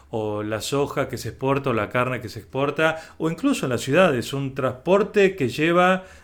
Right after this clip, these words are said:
eh, alimentos a un supermercado. Lo vemos, sabemos que ahí adentro hay un producto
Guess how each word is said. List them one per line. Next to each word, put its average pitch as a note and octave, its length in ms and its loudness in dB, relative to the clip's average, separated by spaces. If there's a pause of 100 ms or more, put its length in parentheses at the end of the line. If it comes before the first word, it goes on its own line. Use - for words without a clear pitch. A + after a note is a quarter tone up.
(120)
eh, B2 300 -4
alimentos E3+ 840 0
a C3+ 140 -4
un C3+ 120 -2
supermercado. A#2 800 -2
Lo B2+ 260 0
vemos, A#2 440 2
sabemos D#3+ 340 -2
que D#3+ 100 -2
ahí D#3 100 2
adentro D3 380 0
hay B2+ 40 0
un A#2+ 120 -4
producto D3 500 -2